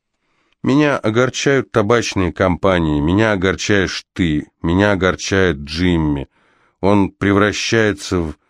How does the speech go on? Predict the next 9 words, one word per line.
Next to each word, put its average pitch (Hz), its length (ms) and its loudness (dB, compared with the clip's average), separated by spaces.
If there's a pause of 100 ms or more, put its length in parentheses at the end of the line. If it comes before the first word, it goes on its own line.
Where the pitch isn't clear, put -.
(320)
Ну 107 100 -2
так 147 240 -4 (100)
прими 175 440 2
таблетки, 165 840 -2
если 120 280 0
у - 20 -6
тебя, 123 260 0
блядь, 110 440 -2
депрессия. 107 1000 -2